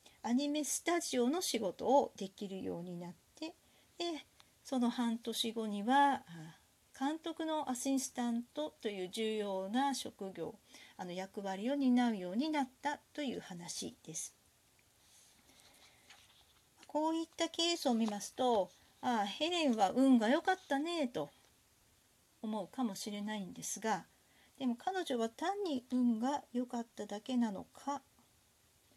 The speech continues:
彼女がそういった幸運にたどり着けたのは、これをしたから絶対にいいことがありますよという保証がない中で、先が見えない中で、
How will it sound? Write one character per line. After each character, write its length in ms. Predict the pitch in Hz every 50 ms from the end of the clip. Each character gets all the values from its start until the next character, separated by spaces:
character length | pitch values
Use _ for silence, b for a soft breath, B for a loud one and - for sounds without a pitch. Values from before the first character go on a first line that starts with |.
| b b b b b b b b b b b b -
彼 320 | - 330 359 359 359 339
女 220 | 262 - 226 208 208
が 380 | - 254 262 247 - - - -
そ 300 | - - - 254 254 262
う 40 | 269
い 40 | 254
っ 40 | 247 - _
た 120 | - 240 233
幸 360 | 233 - 247 247 247 254 247
運 320 | 240 240 247 247 247 240
に 140 | 254 269 247
た 160 | - - 233
ど 140 | - 269 269
り 140 | 277 277 269
着 120 | 262 -
け 140 | - 285 277
た 160 | 277 - 220
の 160 | 196 185 180 196
は、 280 | 220 220 202 196 190 - _ b b b b b b b b b _ _ _ _ _ _ _ _ _ _ _ _
こ 140 | - - 277
れ 140 | 285 320 -
を 120 | - 339
し 120 | 330 - -
た 100 | - 330
か 120 | 311 - 262
ら 100 | 240 214
絶 240 | 202 233 233 233 - -
対 160 | 294 302 285
に 120 | 285 311
い 20 | 311
い 20 |
こ 140 | 311 - 277
と 100 | 240 233
が 100 | 214 208
あ 80 | 202 214
り 100 | 226 247
ま 120 | 269 294
す 140 | 285 - 254
よ 120 | 233 262
と 140 | 247 - 214
い 80 | 202 185
う 60 | 190
保 160 | - - 226
証 340 | 214 - - 294 302 302 294
が 160 | 285 294 294
な 160 | 285 302 302
い 100 | 302 285
中 300 | 247 220 208 - - 185
で、 240 | 196 214 214 196 - - _
先 380 | - - 240 233 233 - 269
が 180 | 254 294 294 285
見 260 | 277 254 247 247 262 294
え 100 | 330 339
な 220 | 311 302 285 254
い 100 | 240 220
中 460 | 208 196 202 233 240 240 - 214 202 202
で、 360 | 233 269 269 247 202 165